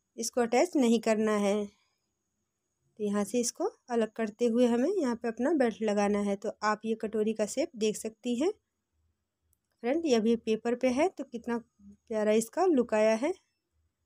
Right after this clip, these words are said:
अब इसको जब भी आप स्टिच करें इस डॉट को कपड़े में बेल्ट में अटैच ना करें, इसको अलग करते हुए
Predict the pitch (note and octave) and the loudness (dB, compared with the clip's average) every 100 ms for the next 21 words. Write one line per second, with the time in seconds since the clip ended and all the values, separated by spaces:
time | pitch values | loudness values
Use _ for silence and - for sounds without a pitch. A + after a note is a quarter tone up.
0 | _ _ A#3 A3 - - C4+ A3+ G3+ A#3+ | _ _ -6 -4 -4 -4 0 2 4 2
1 | A#3+ A#3+ A#3 B3 A#3+ B3+ C4+ G#4 - _ | 2 0 -4 -4 -4 -2 0 0 -4 _
2 | - A#3 - - G3 G#3+ G#3 - F#4+ - | -12 -10 -10 -8 0 0 0 -2 -4 -4
3 | - A#3 A3+ A3+ C4+ G#4+ _ _ A3 A3 | -10 -2 2 4 2 0 _ _ -4 -4
4 | G#3+ A#3 B3 A3 D4+ - B3+ G#3 G3+ G3+ | -2 -2 -2 0 0 0 0 0 -2 -2
5 | G3+ G#3 - A#3+ A3+ A3 - G#3 - A#3 | 0 -2 -2 0 0 0 -4 -8 -4 -4
6 | A#3 D4 | -2 -2